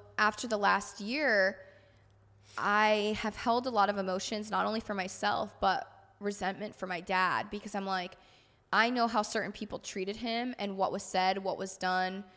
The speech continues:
what was behind closed doors. And it ate me alive to have to sit there and smile and be like, "Mm-hmm, I'm so sorry you're grieving too." I'm more just like, "You're fucking kidding me." Like,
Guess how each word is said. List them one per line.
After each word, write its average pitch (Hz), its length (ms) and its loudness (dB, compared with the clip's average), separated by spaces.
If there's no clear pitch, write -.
what 202 200 4
was 208 140 -2
behind 185 380 0
closed - 340 -4
doors. 208 500 2
And 214 200 2
it 226 220 -2
ate 214 280 0
me 254 300 -4
alive 175 720 2
to 240 100 -2
have 220 200 0
to 226 80 -8
sit - 280 -6
there 233 200 -2
and 196 120 -6
smile 180 480 -2
and 190 120 -6
be 196 100 -2
like, 185 320 0
"Mm-hmm, 302 280 -6
I'm - 120 -8
so 269 240 0
sorry 311 280 0
you're 311 160 -2
grieving 311 460 -6
too." - 400 0
I'm 247 160 4
more 262 160 0
just 247 220 -10
like, 208 360 -2
"You're 220 160 -2
fucking 302 280 -8
kidding 226 360 -6
me." 117 180 -10
Like, 196 300 0